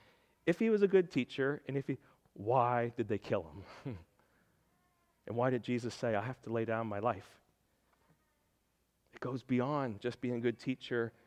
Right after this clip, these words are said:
good philosopher. Jesus had to lay down his life. Why? 'Cause we had to talk about things like sin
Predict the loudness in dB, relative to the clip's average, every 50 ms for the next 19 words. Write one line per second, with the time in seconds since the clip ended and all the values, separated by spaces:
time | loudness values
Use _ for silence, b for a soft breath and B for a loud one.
0 | _ _ _ -2 -2 -2 -2 0 2 2 2 2 -2 -10 -16 -6 -2 -2 -2 -2
1 | -4 -10 _ _ _ _ _ _ _ _ _ _ _ _ _ -6 -4 -4 -2 -2
2 | -4 -6 -4 -4 0 0 2 4 4 4 4 4 2 0 -4 -2 -2 -2 -2 -2
3 | -4 -4 -2 0 0 0 -2 -6 -10 -14 _ _ _ _ _ _ _ -20 -16 -6
4 | -2 -2 -2 -2 -4 -6 -8 -6 -6 -6 -6 -6 -6 -6 -6 -8 -6 -6 -8 -8
5 | -8 -12 -14 -8 -6 -6 -6 -6 -6 -10